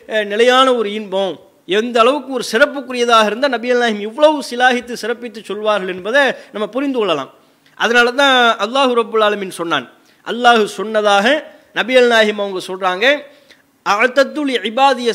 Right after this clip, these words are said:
சாலிஹீன்", என்னுடைய நல்ல அடியார்களுக்காக வேண்டி நான் தயாரித்து வைத்திருக்கிறேன். அல்லாஹ்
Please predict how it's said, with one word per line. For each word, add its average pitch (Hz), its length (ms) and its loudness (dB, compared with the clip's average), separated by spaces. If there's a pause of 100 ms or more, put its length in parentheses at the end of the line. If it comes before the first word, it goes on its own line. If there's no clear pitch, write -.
சாலிஹீன்", 180 580 -6 (320)
என்னுடைய 175 300 -6
நல்ல 220 280 0
அடியார்களுக்காக 202 680 -2
வேண்டி 165 380 -6
நான் 196 200 -2
தயாரித்து 226 480 0
வைத்திருக்கிறேன். 165 520 -8
அல்லாஹ் 208 280 0